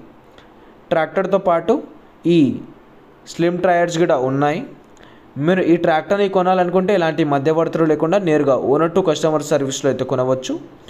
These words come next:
ఓనర్ ట్రాక్టర్తో పాటు ఈ ఫ్రంట్ వీల్స్ కొన్ని కూడా అమ్మాలని చెప్పేసి అనుకుంటున్నాడు. మీకు నచ్చినట్టయితే ఓనర్కి అయితే కాల్ చేయండి.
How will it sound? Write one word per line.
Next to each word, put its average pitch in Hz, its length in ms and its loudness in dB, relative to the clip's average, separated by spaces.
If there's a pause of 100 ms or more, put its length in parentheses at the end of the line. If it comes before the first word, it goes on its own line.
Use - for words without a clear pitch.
(460)
ఓనర్ 202 300 2
ట్రాక్టర్తో 180 520 0
పాటు 185 420 0 (800)
ఈ 170 180 4
ఫ్రంట్ 170 460 -2 (800)
వీల్స్ 170 340 2
కొన్ని 196 380 0 (180)
కూడా 185 200 2
అమ్మాలని 156 520 0
చెప్పేసి 160 280 -2
అనుకుంటున్నాడు. 147 640 0
మీకు 180 260 0
నచ్చినట్టయితే 165 640 0
ఓనర్కి 151 380 2
అయితే 160 140 0
కాల్ 131 300 0 (100)
చేయండి. 151 300 -2